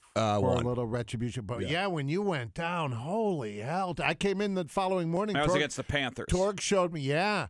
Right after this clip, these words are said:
Speaker 2: This Nick Cousins that laid that hit on you, is he known for that?
Speaker 1: Uh, yeah, I think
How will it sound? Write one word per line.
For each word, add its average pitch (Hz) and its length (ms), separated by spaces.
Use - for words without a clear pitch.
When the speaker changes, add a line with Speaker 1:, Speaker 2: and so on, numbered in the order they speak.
Speaker 2:
This - 200
Nick 196 280
Cousins 180 500
that 160 140
laid 156 240
that 160 220
hit 180 180
on 208 180
you, 214 140
is 165 100
he 185 100
known 170 280
for 220 140
that? 226 300
Speaker 1:
Uh, 247 280
yeah, 247 220
I 247 60
think 233 260